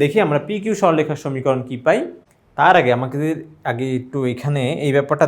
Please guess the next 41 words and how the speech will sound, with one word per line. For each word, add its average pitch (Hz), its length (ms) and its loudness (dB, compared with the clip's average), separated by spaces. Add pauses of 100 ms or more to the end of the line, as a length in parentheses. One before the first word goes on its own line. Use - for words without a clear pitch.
দেখতে - 280 -2
হবে 147 160 6 (100)
যে 143 120 6
তোমার 135 240 2
হচ্ছে 135 260 0
তাহলে 135 220 4
বিন্দুটা 165 380 2
কি 151 140 -2
হলো। 104 220 -2
আচ্ছা, 117 180 -8
এই 131 80 -8
বিন্দুটা 147 280 -6
একটা 151 200 -4
নাম 123 100 0 (140)
দিয়ে 147 160 -2
দিই, 196 120 -2 (500)
এটার 135 220 0
নাম 139 180 0
দিয়ে 156 180 0
দিচ্ছি 156 280 -6 (120)
হচ্ছে 151 240 -4
তোমার 143 160 0 (140)
এ 151 120 -2
বিন্দু 107 180 -4 (140)
নাম 104 140 -8
দিয়ে 98 140 -10
দিলাম, 98 180 -14 (220)
ঠিক 165 160 -8
আছে? 120 120 -8 (360)
তাহলে 120 180 -4 (120)
এ 147 120 2
বিন্দুর 160 220 0 (120)
স্থানাঙ্ক 170 300 2 (140)
কত 170 180 2
হচ্ছে? 175 200 0 (120)
এক্স - 260 -8
এর 180 140 0
মান 175 200 2
এখানে 180 200 -4 (180)
একশো - 280 -10 (140)
পঞ্চান্ন 160 560 -4